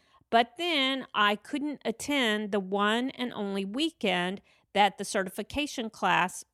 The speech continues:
was offered in my state. And <laughs> I live in Texas, which is a huge state, so it's weird to me that there was only one session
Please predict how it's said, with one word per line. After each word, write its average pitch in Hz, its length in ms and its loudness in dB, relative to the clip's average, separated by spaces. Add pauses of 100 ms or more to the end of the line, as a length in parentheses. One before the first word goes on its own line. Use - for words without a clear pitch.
was 208 220 0
offered 285 440 2
in 185 140 0
my 190 280 0
state. - 680 -2
And 202 400 -2 (120)
<laughs> 226 100 -6 (480)
I 339 340 4
live 359 140 0
in 254 140 -2
Texas, 233 640 0
which 202 180 -2
is 226 120 -6
a 208 40 0
huge 247 280 -4
state, - 580 0
so 196 160 0
it's 185 160 -4
weird 247 420 -4
to - 100 -6
me 233 200 -2
that 196 160 -4
there 185 120 -4
was 180 220 -8
only 208 260 -4
one 214 640 0
session 170 800 -2